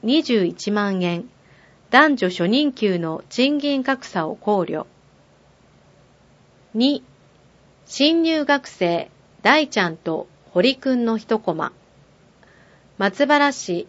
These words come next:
新入学生応援事業。大ちゃん、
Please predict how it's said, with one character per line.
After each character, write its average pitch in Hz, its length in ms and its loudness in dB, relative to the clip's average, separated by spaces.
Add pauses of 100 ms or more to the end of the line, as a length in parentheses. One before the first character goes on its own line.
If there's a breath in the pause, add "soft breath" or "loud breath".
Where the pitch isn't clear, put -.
(140)
新 302 380 0
入 302 240 0
学 269 220 -2
生 160 420 -4
応 254 240 4
援 254 200 0
事 226 180 -2
業。 170 360 -2 (1080 soft breath)
大 262 240 2
ち - 140 -8
ゃ 165 80 -6
ん、 226 160 -18